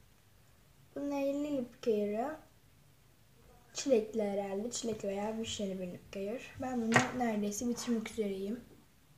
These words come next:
Böyle. Güzel, beğeniyorum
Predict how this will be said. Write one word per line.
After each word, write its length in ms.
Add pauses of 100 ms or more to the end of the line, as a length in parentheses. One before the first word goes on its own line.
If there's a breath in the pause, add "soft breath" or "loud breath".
(920)
Böyle. 380 (2250)
Güzel, 500
beğeniyorum 600